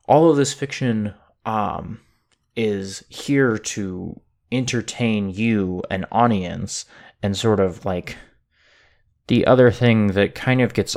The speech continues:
obfuscated in trying to figure out what's real and what's not in this movie is that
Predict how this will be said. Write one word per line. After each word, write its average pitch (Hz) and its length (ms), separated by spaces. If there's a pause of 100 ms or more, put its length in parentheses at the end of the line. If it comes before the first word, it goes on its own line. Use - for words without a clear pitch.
obfuscated 107 720
in 95 120
trying 101 340
to 92 220 (280)
figure 95 320
out 98 360
what's 98 300
real 104 240
and 92 120
what's 92 200
not 113 180
in 101 80
this 98 160
movie 92 340
is 92 160
that 95 180